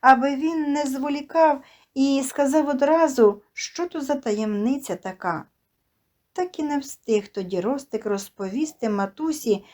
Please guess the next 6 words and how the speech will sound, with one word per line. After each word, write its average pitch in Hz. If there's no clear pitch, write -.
що -
дівчину, 233
з 202
якою 302
він 294
зустрічався, 240